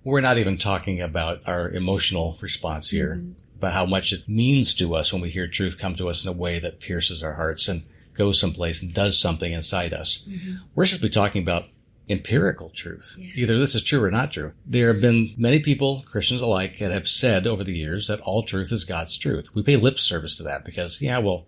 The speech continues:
Speaker 1: technically that would have to be true. 'Cause if it's true, it didn't come from the devil, 'cause the devil's full of lies. The only way he would use a fact is to twist it in order to get us to believe something false.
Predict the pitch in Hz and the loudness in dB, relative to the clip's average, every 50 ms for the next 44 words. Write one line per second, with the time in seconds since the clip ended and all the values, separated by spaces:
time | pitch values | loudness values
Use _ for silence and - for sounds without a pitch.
0 | _ _ - - 117 117 - - 151 - 85 82 82 90 85 - - 120 151 151 | _ _ 2 2 2 4 2 0 -2 -2 -2 -2 -2 -4 -4 -2 0 0 0 0
1 | - - 85 82 76 - - - - - - - - - - 113 104 87 110 - | -2 -4 -6 -6 -8 -10 -14 -14 -16 -18 -20 -20 -12 -2 2 2 2 2 2 0
2 | - - - 147 151 104 98 113 127 120 - - 110 107 117 113 113 - 110 107 | 0 0 4 4 4 4 4 4 0 -2 -2 -2 0 2 2 2 2 2 2 2
3 | 87 82 80 85 80 - 123 120 76 80 92 - 98 101 92 95 101 - 101 95 | 0 -2 -4 -2 0 2 2 2 0 -2 -4 -4 -2 -2 0 0 0 0 0 -2
4 | - - 92 80 78 87 104 104 - - - - - - - - _ - - - | -2 -2 -4 -2 -2 -2 -2 -2 -4 -6 -8 -8 -8 -8 -10 -14 _ -20 -20 -20
5 | - - - _ _ - 127 120 117 113 107 110 101 110 107 95 82 101 113 113 | -20 -20 -20 _ _ 0 2 4 6 6 6 6 6 6 4 4 4 4 4 4
6 | 113 - 98 90 85 - - - 117 127 123 101 95 - - 113 101 - - 104 | 4 2 2 0 0 -2 -2 0 2 4 2 2 0 -2 -4 -4 -2 -2 -2 -2
7 | - - - 151 170 156 - - 95 90 - - - - 113 101 98 95 82 95 | -4 0 2 4 4 4 4 2 0 0 -2 -2 -2 0 2 2 2 2 0 0
8 | 90 98 95 90 92 90 - - 92 85 95 95 95 90 - - 92 85 - 98 | 0 0 0 0 2 2 2 2 0 0 0 0 0 0 0 0 0 -2 -2 -2
9 | 95 95 92 90 - - - - 85 - - - - - - - | -2 -2 -4 -6 -12 -6 0 2 4 4 4 2 0 -2 -2 -4